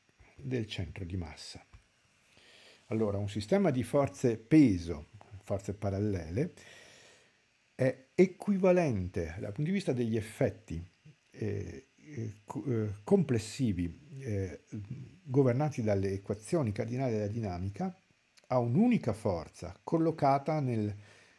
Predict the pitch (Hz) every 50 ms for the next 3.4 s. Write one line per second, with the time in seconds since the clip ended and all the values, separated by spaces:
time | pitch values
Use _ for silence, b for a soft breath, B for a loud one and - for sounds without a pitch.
0 | B B B - 95 110 180 185 180 - - - 135 120 113 107 117 107 104 107
1 | 98 101 - 107 101 - - 101 95 92 90 98 139 170 - _ _ _ B B
2 | B B B B B B B B B B B B B B _ _ _ _ - -
3 | 151 156 165 160 160 - -